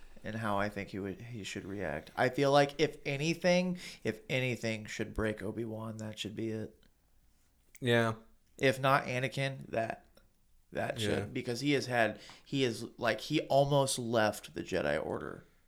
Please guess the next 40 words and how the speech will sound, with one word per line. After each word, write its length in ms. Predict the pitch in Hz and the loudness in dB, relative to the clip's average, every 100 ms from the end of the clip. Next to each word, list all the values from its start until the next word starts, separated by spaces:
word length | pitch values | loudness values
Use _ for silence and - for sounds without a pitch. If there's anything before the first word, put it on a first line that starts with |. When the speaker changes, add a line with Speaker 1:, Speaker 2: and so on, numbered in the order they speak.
| _ _ | _ _
Speaker 2:
So 240 | - - 127 | -6 2 4
are 60 | 135 | 6
you 160 | 127 | 6
Speaker 1:
for 80 | 123 | 6
Speaker 2:
saying 280 | 131 127 131 | 6 6 4
Speaker 1:
her. 60 | |
Speaker 2:
that 280 | 117 110 - - | 4 4 4 0
An-, 300 | 107 107 110 | 2 2 2
that 160 | 107 | 2
Obi-Wan 480 | - 110 107 104 104 | 4 2 4 4 2
should 460 | 107 - - 110 98 - _ | 0 -2 -2 -4 -6 -14 _
probably 520 | - 113 107 107 113 | 0 2 2 2 0
mo-, 200 | 110 107 | 0 0
be 120 | 107 | 0
more 240 | 104 104 104 | 0 0 0
of 80 | 101 | 0
a 80 | 101 | 0
hose 260 | 107 107 | 0 -2
before 260 | 107 - 107 | -4 -4 -2
bros 320 | 107 104 104 | 2 2 0
kinda 200 | 110 107 | -4 -4
guy? 240 | 110 107 110 - _ _ - - - - - - | -2 -2 -4 -12 _ _ -20 -20 -18 -18 -20 -10
Speaker 1:
I 80 | 139 | -8
think 320 | 139 117 113 - | -4 -4 -4 4
that 360 | 113 104 - _ | 4 4 -2 _
Obi-Wan 520 | - 117 120 113 113 113 | 0 2 0 0 0 0
is 180 | 101 | -2
a, 240 | 87 90 76 - - _ - | -2 -2 -4 -14 -20 _ -2
a, 320 | 92 76 50 - _ - | 0 0 -2 -8 _ -14
a 60 | - - - | -14 -14 2
definitely 920 | 123 123 - 120 - 110 110 80 - - | 4 4 4 -2 -2 -4 -4 -8 -10 -6
a, 180 | 82 - | -6 -4
what, 260 | 110 107 | -4 -4
what 60 | 82 | -4
is 100 | 85 | -8
it 120 | - - | -8 -12
called? 300 | - 58 - | -12 -12 -8
A 40 | 110 | -10
hopeless 480 | - 127 - 87 - | -4 -6 -4 -6 -4
romantic. 720 | 80 87 110 - - - | -4 -2 -4 -4 -8 -10